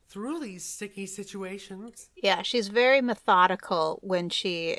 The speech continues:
Speaker 2: and very serious about, um, when she has to kind of take on these roles. Um, so she kinda gets into it, like, "Okay, well, you've, you've, you're an officer.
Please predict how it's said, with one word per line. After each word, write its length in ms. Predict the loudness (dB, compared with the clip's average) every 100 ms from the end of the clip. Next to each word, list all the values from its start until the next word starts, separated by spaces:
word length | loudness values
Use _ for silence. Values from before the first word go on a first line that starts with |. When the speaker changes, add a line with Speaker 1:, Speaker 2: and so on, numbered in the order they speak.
| -6
Speaker 2:
and 260 | -6 -2
very 240 | 4 6 6
serious 760 | 2 4 6 6 4 0 -4 -8
about, 640 | 2 4 4 2 -4 -6 -8 -6
um, 360 | -4 -4 -4 -4
when 260 | 0 0 0
she 200 | -2 4
has 300 | 4 2 -6
to 380 | -8 -4 -4 -6 -12 -20 -20
kind 220 | 0 2 2
of 260 | -2 -6 _
take 260 | 2 4
on 200 | 4 4
these 260 | 0 -6 -4
roles. 560 | 2 2 2 -2 -6 -4
Um, 340 | -2 -2 -2 -6
so 160 | -4
she 140 | -4 -4
kinda 260 | -4 -4
gets 320 | 0 -2 0 0
into 420 | 0 -2 -4 0
it, 320 | 0 0 -4
like, 400 | -8 -6 -8 -12 _ _ 2
"Okay, 440 | 2 2 -2 -2 -6
well, 300 | -4 -2 -4 -8
you've, 520 | -20 -12 -4 -4 -4 _
you've, 180 | -12 -12 _
you're 140 | -2 2
an 80 | 6
officer. 520 | 6 4 -6 -8